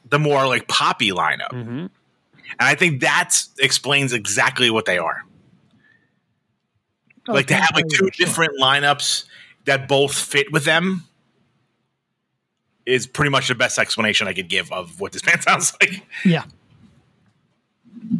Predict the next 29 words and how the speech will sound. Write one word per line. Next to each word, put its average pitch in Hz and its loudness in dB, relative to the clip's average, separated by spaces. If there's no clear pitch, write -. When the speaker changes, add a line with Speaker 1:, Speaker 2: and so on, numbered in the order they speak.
Speaker 2:
No, 131 0
I 113 2
think 120 -4
that's, 113 -2
I 135 -2
think 131 0
that's, - -4
uh, 131 -4
it's, - -8
it 160 -2
triangulates 135 0
it 123 -8
perfectly. 104 -6
Speaker 1:
Fam 165 0
for 127 0
a 113 2
second. 98 0
Let 117 0
me 147 0
f-, 131 -10
see - 0
if 110 -2
I 110 2
could 101 0
just 95 -6
pull 110 0
up 101 -2
that 95 -2
flyer 90 0